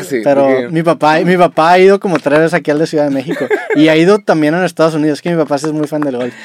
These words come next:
Speaker 1: Ah,
Speaker 2: la
Speaker 1: huevo.
Speaker 2: neta, a mí también me gusta el golf, yo sí lo veo, güey,
Speaker 1: O
Speaker 2: o
Speaker 1: sea, hay
Speaker 2: sea,
Speaker 1: de que palos y bolas en tu, en tu casa.
Speaker 2: Yo, yo sé jugar golf. Yo
Speaker 1: No
Speaker 2: fui, yo fui
Speaker 1: mames.
Speaker 2: socio de un club de golf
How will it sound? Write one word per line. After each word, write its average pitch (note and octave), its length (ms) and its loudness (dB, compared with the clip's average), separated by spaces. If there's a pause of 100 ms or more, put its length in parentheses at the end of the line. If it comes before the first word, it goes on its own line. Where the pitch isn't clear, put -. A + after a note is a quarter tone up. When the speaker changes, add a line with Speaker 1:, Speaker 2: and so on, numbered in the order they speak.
(180)
Speaker 1:
Ah, - 100 -4
Speaker 2:
la D#3+ 80 0
Speaker 1:
huevo. - 120 2
Speaker 2:
neta, A3+ 100 2
a - 20 4
mí G#3 100 0
también A3 220 0
me G#3 60 2
gusta F3 280 0
el D#3+ 80 2
golf, C#3 160 0
yo D#3+ 100 -10
sí G3 120 -4
lo G3+ 100 2
veo, D#3 280 2
güey, B2+ 160 -2
Speaker 1:
O - 20 -2
Speaker 2:
o - 20 -2
Speaker 1:
sea, C3+ 80 0
hay C3 60 2
Speaker 2:
sea, D3 60 0
Speaker 1:
de D#3+ 40 -6
que D#3+ 80 -6
palos C#3+ 340 -2
y C3+ 60 -6
bolas B2+ 360 -4
en A2+ 100 -16
tu, F#2+ 340 -16
en G2 60 -6
tu - 80 -8
casa. D3 240 -10
Speaker 2:
Yo, D#3 200 0 (120)
yo D#3 140 0
sé F#3+ 100 -2
jugar A3 260 0
golf. F#3+ 260 0
Yo C3+ 140 0
Speaker 1:
No C#3 120 2
Speaker 2:
fui, G3 80 4
yo - 60 2
fui F3+ 80 4
Speaker 1:
mames. G3+ 260 2
Speaker 2:
socio G#3+ 280 2
de G3+ 80 4
un G3+ 80 0
club G3 240 2
de G3+ 80 2
golf F3 320 2